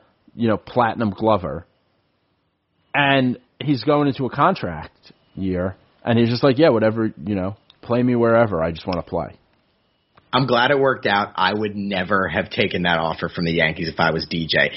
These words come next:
Speaker 2: If, you know, Brian Cashman says, "Oh, we like you, but Troy Tulowitzki's gonna start on opening day and you're not," I would have been like, "Well,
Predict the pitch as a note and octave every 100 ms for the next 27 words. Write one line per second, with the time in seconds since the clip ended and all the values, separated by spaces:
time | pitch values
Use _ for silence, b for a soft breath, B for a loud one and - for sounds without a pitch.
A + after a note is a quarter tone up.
0 | B A2 G#2 - B2 A#2 - C3+ C3+ C3+
1 | D3+ C3 - B2+ B2 A#2 - - D#3 D#3
2 | G3 G3 F#3 C#3+ A#2+ A#2 - D#3+ D3+ -
3 | D3 C3+ C3 - A#2 A2 G#2 - - G#2+
4 | F#2+ G#2+ G#2+ G#2+ G#2 F#2+ G2 F#2+ F2 F2
5 | F2+ F2 F2 E2 D2+ - - A#3 D3 C3
6 | A#2+ - C#3+